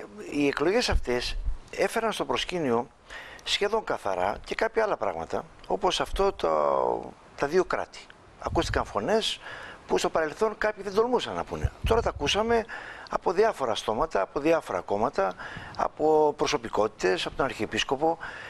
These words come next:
ε, κάτι που το επεσήμανε και ο κύριος Σακεντζής σε κάποιες δηλώσεις που έκανε. Αυτό τώρα το στοιχείο πόσο μπορεί να αλλάξει το στρατηγικό στόχο ή να τον επηρεάσει;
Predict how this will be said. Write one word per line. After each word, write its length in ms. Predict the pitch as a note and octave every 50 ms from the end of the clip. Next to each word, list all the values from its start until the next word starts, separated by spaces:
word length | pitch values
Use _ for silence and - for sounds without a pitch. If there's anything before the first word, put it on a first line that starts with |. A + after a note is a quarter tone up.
| - - -
ε, 140 | - -
κάτι 280 | - - F#3 G3 - G3+
που 140 | E3+ F#3 F#3
το 120 | - E3+
επεσήμανε 460 | E3 D#3 D3 C#3 - G3 D3 C#3 D#3
και 80 | D#3+ E3+
ο 40 | D#3+
κύριος 240 | - F3+ F#3 F3+ -
Σακεντζής 380 | F3 - - D3 C#3+ D#3 F3+
σε 80 | - -
κάποιες 260 | - E3+ - D#3+ C#3
δηλώσεις 280 | D3 D#3+ E3 C#3+ - -
που 80 | A2+
έκανε. 260 | F#2+ E2 D#2+ D#2+ D2+ - - - - - - - - - - -
Αυτό 320 | - D#3 - - - A#3 A3
τώρα 260 | - G#3 G3 F#3 E3+
το 120 | - C#3
στοιχείο 600 | B2+ - - - - - D#3 D3+ D3 C3 A#2+ G#2+ - - - - - - - - - - - - - - - -
πόσο 260 | G3 G3 G3 - G3+
μπορεί 320 | F#3 D#3+ D#3+ D#3 D3+ D3
να 160 | C#3+ C#3 C3+ C3
αλλάξει 680 | B2+ B2 B2 B2+ B2+ - - - - A2+ G#2+ G2 - - - - - - - - - - - - - - - - - -
το 160 | - C#3 C3
στρατηγικό 640 | - - C#3 A#2 - - B2+ A#2+ G#2+ - - C3 A2+
στόχο 380 | - - - C#3 C3 - A2+ C3+
ή 60 | C#3+
να 120 | C#3 C3+
τον 120 | B2 C3 C3
επηρεάσει; 680 | B2 - B2 A2+ G#2 G#2+ G2 F2 - - - -